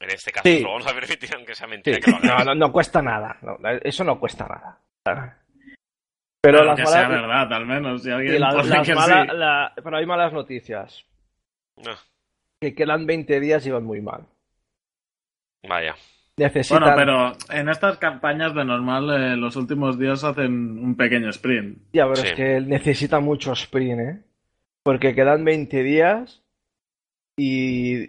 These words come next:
Speaker 2: de tres... A ver, espera que te lo miro bien. Creo que llevan, necesitan, no sé si necesitan treinta y un mil novecientos veintinueve.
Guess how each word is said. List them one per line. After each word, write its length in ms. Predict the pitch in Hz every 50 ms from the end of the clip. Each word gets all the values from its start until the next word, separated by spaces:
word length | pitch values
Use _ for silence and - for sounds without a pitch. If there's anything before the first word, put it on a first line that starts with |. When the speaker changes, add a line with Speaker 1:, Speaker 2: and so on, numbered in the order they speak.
| - 135
Speaker 2:
de 200 | 135 135 131 -
tres... 540 | - - 143 151 127 131 - - - - - -
A 80 | 120
ver, 140 | 131 139 151
espera 300 | 156 - - - 143 143
que 80 | 139 -
te 80 | 127
lo 100 | 127 123
miro 180 | 127 123 123 120
bien. 440 | 127 139 147 156 165 170 175 175 - _ _ _ _ _ _ _ _ _ _ _ _ _ _ _ _ _ _ _ _ _ _ _ _ _ _ _ _ _ _ _ _ _ _ _ _ _ _ _ -
Creo 260 | 156 160 175 180 175
que 120 | - 170 151
llevan, 680 | 147 147 139 135 131 127 120 120 120 117 117 120 127 - _ _ _ _ _ _ _ _ _ _ _ -
necesitan, 960 | 147 143 139 - 147 135 - - 165 165 - 196 190 190 196 202 202 180 - _ _ _ _ _ _ _ _ -
no 100 | 147 -
sé 160 | - 170 147
si 140 | 143 165 160
necesitan 800 | 151 139 - 143 135 - 139 131 135 123 117 117 117 117 - - _ _ _ _ _ _ _ _ _ _ _ _ _ _ _ _ _ -
treinta 380 | 143 151 143 143 127 - 139 135
y 80 | 139
un 160 | 139 139 139
mil 160 | 147 160 175 175
novecientos 540 | 170 165 156 143 - 156 143 131 139 135
veintinueve. 760 | 127 139 135 127 - 135 135 139 139 156 180 240 349 381 370